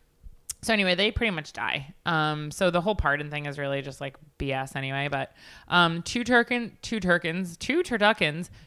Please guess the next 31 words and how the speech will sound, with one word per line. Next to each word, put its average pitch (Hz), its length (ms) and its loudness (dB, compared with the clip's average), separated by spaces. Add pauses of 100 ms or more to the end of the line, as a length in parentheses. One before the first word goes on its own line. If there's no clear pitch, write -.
two 370 140 4
turkeys 269 260 4
that 226 80 2
were 196 80 2
pardoned 196 320 4
in 180 60 -4
two - 160 -8
thousand 175 300 2
twelve, 165 320 0
Cobbler 202 520 2
and 170 160 -2
Gobbler, 160 460 2
died 147 340 0
within 156 240 -6
a 151 60 -6
year 147 420 0 (320)
after 156 300 0
they 180 100 2
got - 220 -2
pardoned 160 420 2
by, 139 320 2
um, 135 480 -2 (240)
Barack, 147 320 0
President 147 400 -2
Barack 139 240 0
Obama, 143 380 0
by 139 160 -2
still 151 420 -2
President 151 560 -2 (120)
Barack 143 320 0
Obama. 143 460 -2